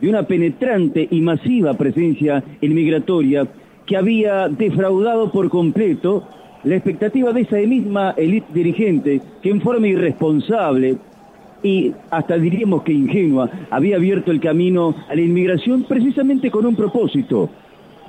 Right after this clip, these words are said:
desplazar al gaucho de su lugar en la pampa,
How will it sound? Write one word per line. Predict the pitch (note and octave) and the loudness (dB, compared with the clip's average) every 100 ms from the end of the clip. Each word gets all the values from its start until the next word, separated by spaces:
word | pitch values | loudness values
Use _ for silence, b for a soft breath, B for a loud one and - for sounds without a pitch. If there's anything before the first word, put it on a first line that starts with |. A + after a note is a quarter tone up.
| - | -2
desplazar | A3+ - G#3 F#3+ A#3+ B3+ | -2 0 0 0 0 0
al | F#3+ D3+ | 2 2
gaucho | E3 E3+ C3 - B2 A#2 - - - - - | 2 2 0 0 0 0 -4 -20 -20 -16 -4
de | E3 | -2
su | C#3+ E3 | 0 0
lugar | D#3+ E3+ F#3 F3+ D#3 - | 2 2 0 -2 -4 -4
en | D3+ D3+ | 0 2
la | C#3+ | 0
pampa, | - G3 C3+ A2+ B2 B2+ | 0 0 2 2 0 -4